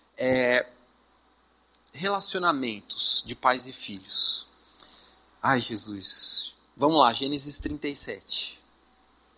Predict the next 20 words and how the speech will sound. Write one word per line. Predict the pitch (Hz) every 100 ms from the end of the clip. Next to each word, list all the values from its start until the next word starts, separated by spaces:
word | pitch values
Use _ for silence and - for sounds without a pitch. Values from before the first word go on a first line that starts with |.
| _ _ _ - -
Vou | 131
ler | 139 151
a |
partir | 156 139 - 156
do | 156 139
verso | 127 143 151 - - 143 - -
um. | 131 98 - _ _ _ _ _ _ _ _ _ _ _ _ _ -
Jacó | 120 143 - - 180 147 - - - _ _ _
habitou | 127 135 - 160
na | 160 156
terra | 147 143 147
de | 139
Canaã, | - 151 160 139 117 98 _
onde | 117 123 117
seu | - 139 123
pai | - 147 165
tinha | 165 - 165 180
vivido | 170 160 135 131
como | - 127
estrangeiro. | 131 - 160 147 139 147 123 101